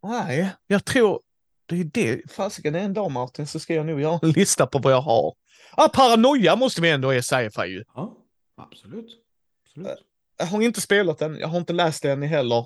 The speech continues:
Speaker 1: men, eh, jag har en polare som älskar det. Han sa: "Det finns inget bättre än tjugo minuter in att alla är döda."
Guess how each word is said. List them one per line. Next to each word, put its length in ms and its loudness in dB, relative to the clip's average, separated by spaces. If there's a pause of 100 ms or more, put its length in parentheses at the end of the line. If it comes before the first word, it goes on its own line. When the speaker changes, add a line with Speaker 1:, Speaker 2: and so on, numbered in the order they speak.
Speaker 1:
men, 400 2
eh, 100 2
jag 80 2
har 80 2
en 80 0
polare 380 0
som 120 -6
älskar 340 -4
det. 60 0
Han 160 -4
sa: 160 0
"Det 60 -4
finns 180 -8
inget 180 -4
bättre 340 0
än 180 -4
tjugo 240 -2
minuter 320 -4
in 140 -2
att 160 -4
alla 200 0
är 40 -2
döda." 320 -2